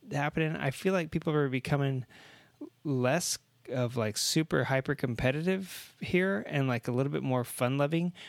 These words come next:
which is getting back to where things used to be. You know what I mean? I think that, I feel like that people who started doing things for fun, people started racing around fields for fun, and then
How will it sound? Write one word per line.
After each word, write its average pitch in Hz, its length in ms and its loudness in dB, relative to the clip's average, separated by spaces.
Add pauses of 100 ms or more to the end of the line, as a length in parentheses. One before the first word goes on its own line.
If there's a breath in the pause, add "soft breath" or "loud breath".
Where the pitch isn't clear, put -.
(140)
which 127 160 -2
is 127 140 -2
getting 170 280 2
back 135 340 2
to 151 100 2
where 127 180 2
things 123 640 -2
used 120 440 0
to 101 60 0
be. 92 140 -4
You 85 240 -2
know 120 80 2
what 120 100 2
I 117 80 2
mean? 117 300 0
I 120 160 -2
think 156 380 -2
that, 147 320 0
I 131 120 2
feel 175 380 2
like 127 360 0
that 131 280 2 (1120 loud breath)
people 165 240 4
who 139 80 4
started 147 540 2
doing 117 240 2
things 120 280 0
for 110 140 -4
fun, 98 500 -2 (220)
people 143 260 -2
started 131 280 4
racing 123 360 2
around 120 320 2
fields 120 440 0
for 113 160 -4
fun, 113 360 0
and 113 80 -2
then 110 240 -2